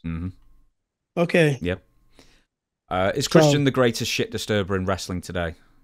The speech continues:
Speaker 2: Well, in that, in that particular case, he was, because, but see, those guys love that because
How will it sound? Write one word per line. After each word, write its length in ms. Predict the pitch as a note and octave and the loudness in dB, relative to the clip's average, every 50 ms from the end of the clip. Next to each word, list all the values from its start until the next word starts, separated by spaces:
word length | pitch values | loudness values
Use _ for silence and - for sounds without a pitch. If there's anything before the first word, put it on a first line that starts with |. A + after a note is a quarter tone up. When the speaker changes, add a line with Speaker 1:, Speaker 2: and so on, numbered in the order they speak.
| _ _ _ _ _ _ _ _ _ _ _ _ _ _ _ _ _ _ _ _ _ _ _ _ _ _ _ _ _ _ _ - | _ _ _ _ _ _ _ _ _ _ _ _ _ _ _ _ _ _ _ _ _ _ _ _ _ _ _ _ _ _ _ 0
Speaker 2:
Well, 280 | F3 F#3 G#3+ G#3 G3 G3 | 4 8 8 8 8 8
in 180 | E3+ D#3+ D3+ | 8 8 10
that, 300 | D3+ F3 F#3+ G3 F#3+ - - | 10 10 8 8 6 2 -2
in 200 | D3+ D3+ D3+ E3 | 2 4 6 6
that 180 | F3 E3+ E3+ | 6 4 2
particular 560 | D3 C3 E3+ F3+ E3+ - D#3+ D#3+ D3 C3+ B2+ - - _ _ _ | 2 2 4 4 4 4 4 4 4 4 2 -4 -14 _ _ _
case, 340 | - - F#3 A#3 C4 - - | 2 6 8 8 8 6 6
he 140 | - E3 C#3+ | 4 2 2
was, 600 | B2+ C3 B2+ A#2 G#2+ C#3 D#3 D#3 - - - _ _ _ _ _ _ _ _ _ _ _ _ _ - | 2 -2 -4 -4 -4 -4 -4 -4 -4 -6 -8 _ _ _ _ _ _ _ _ _ _ _ _ _ 6
because, 400 | E3 E3 C3 D#3 E3 D#3 C#3+ - - - _ - - _ - | 6 8 8 8 6 6 4 2 -2 -8 _ -20 -12 _ 4
but 120 | G3 G3 | 4 6
see, 160 | - - C4+ | 8 8 6
those 260 | A#3+ A#3+ A#3 A3 F#3 G3 | 8 8 6 6 6 6
guys 340 | B3 B3 A#3+ G#3+ F3+ - | 6 6 8 6 4 6
love 320 | D#3+ F3 G3+ B3 B3+ G3+ D#3 | 6 6 6 4 4 2 2
that 240 | D#3 D#3 E3+ F3 D#3 | 2 2 0 0 -2
because 760 | D#3 - - E3+ E3 D#3+ D#3 D3 - - - - - - | -2 0 2 4 4 4 4 4 2 2 0 -2 -4 -8